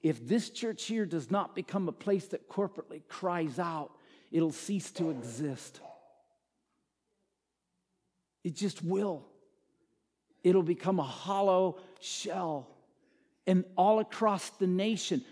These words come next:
churches have become, they've drifted, they've digressed from movements to monuments.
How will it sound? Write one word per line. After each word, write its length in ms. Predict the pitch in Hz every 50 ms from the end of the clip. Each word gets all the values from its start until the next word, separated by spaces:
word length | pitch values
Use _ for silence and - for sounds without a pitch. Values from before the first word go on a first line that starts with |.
| - - -
churches 640 | - - - 247 233 - - - 202 165 139 - - - - _
have 200 | - - 208 170
become, 560 | 147 196 - - - - 190 185 170 156 127 - - - _
they've 240 | - 202 190 139 -
drifted, 540 | - 160 175 254 277 - - - 190 156
they've 180 | 131 165 151 127
digressed 560 | - 226 220 233 190 - 220 208 180 - -
from 360 | - - 180 165 147 143 143
movements 600 | 151 165 214 269 285 240 196 214 254 247 247 - - -
to 80 | -
monuments. 880 | 160 156 165 170 170 165 156 147 135 123 123 117 - - - - -